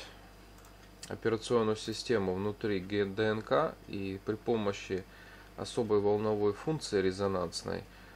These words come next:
управлять вашим Д Н К и менять, э,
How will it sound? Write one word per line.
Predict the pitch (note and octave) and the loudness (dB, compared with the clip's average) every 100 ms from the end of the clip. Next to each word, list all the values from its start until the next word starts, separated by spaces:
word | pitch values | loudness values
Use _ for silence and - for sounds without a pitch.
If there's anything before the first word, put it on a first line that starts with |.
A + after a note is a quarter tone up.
| - - | -16 -10
управлять | A2 B2+ C3+ B2+ G#2+ F2 F2+ | -4 4 4 6 4 2 0
вашим | F2+ F2 F#2 F2+ | -2 -2 -4 -6
Д | F2+ | -4
Н | F2+ F#2+ | -4 -6
К | - - F#2 - - - - - - | -4 -4 -6 -14 -20 -20 -20 -18 -4
и | A2+ A2 G#2+ G#2+ G2+ G2+ | 0 2 2 2 0 0
менять, | G2 G#2 A2 B2 B2 - | -2 0 0 0 -2 -4
э, | G2+ F#2 F2+ F2 | -2 -2 -2 -6